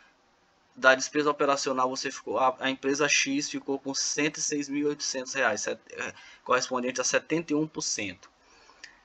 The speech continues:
É, vamos pra cá, que o interessante é calcular o preço do seu produto. Não vou me prolongar muito, porque eu tenho certeza que isso aqui vai gerar muito conteúdo ainda, porque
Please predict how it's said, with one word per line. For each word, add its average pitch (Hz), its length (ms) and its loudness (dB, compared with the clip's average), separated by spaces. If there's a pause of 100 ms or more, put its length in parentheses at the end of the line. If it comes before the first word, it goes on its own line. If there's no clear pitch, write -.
(120)
É, 113 260 6
vamos 175 360 4
pra 175 200 10
cá, 175 360 10
que 170 200 -4
o 170 180 -2
interessante 151 720 -2
é 143 40 -2
calcular 147 420 4
o 151 60 4
preço 147 360 0
do 147 80 -6
seu 151 200 0
produto. 127 840 -4
Não 113 160 -8
vou 127 140 -6
me 131 100 -2
prolongar 123 460 4
muito, 127 240 -4
porque - 100 -12
eu - 40 -8
tenho 120 140 -10
certeza 123 360 -8
que - 60 -10
isso 120 100 -4
aqui 117 140 -8
vai 120 160 0
gerar 120 220 2
muito 123 260 -4
conteúdo 123 480 -4
ainda, 123 320 -4
porque 120 400 -10